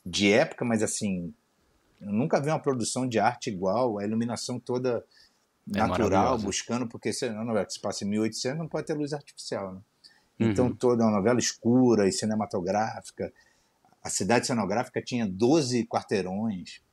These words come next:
Speaker 1: Era uma coisa
Speaker 2: Nossa
Speaker 1: incrível.
Speaker 2: Senhora. Que loucura.
Speaker 1: E o, e o meu personagem era dono de um cassino, de um teatro, ele era meio comédia dell'arte, então eu pude fazer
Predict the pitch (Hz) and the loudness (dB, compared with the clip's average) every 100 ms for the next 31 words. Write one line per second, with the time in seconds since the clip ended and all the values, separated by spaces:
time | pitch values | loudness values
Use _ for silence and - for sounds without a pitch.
0 | _ _ 107 127 135 156 156 170 127 120 | _ _ -10 -10 -4 -2 -2 -2 2 2
1 | 113 95 - - _ _ _ _ _ - | 2 0 -10 -18 _ _ _ _ _ -16
2 | 127 143 - 127 135 - 135 113 139 147 | -8 -8 -6 -2 4 4 4 2 4 2
3 | 151 - 147 156 160 160 139 151 147 143 | 2 -2 -2 0 0 0 -4 -6 -8 -8
4 | 139 - - 143 135 107 113 113 113 110 | -8 -8 -6 -4 -2 -2 -4 -4 -6 -6
5 | 123 - 104 113 117 113 120 - 107 113 | -8 -6 -2 -2 0 0 -2 -2 -4 -2
6 | 110 101 90 104 117 - - 92 104 123 | -2 -2 0 -2 -2 -6 -12 -10 -6 -8
7 | 123 - _ _ _ - 127 127 190 170 | -8 -16 _ _ _ -2 -2 2 2 4
8 | 170 139 135 | 2 2 0